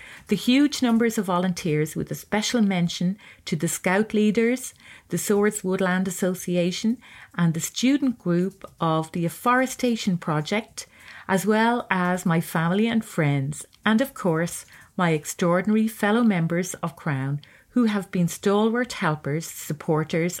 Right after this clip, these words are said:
and advisors. What next? Well, as before, it starts with designating the public land.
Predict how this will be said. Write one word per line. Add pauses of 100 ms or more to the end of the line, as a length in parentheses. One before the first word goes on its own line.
(100)
and
advisors. (1120)
What
next? (440)
Well,
as
before,
it
starts
with
designating
the
public
land.